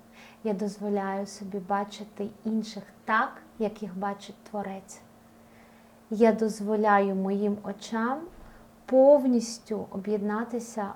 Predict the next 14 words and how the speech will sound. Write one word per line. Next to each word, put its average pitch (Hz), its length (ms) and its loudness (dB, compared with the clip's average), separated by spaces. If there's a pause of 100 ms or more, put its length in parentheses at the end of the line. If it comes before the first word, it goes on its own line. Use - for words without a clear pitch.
з 196 100 -8
очами 202 540 -6
Творця 202 540 -12 (640)
і 240 80 0
бачити 220 520 -2
цей 208 240 -8
світ - 420 -8
як 196 180 -6
Творець, 196 420 -4
бачити 226 500 2
всі - 240 -14
події, 202 400 -4
як 196 200 -8
бачить 196 400 -8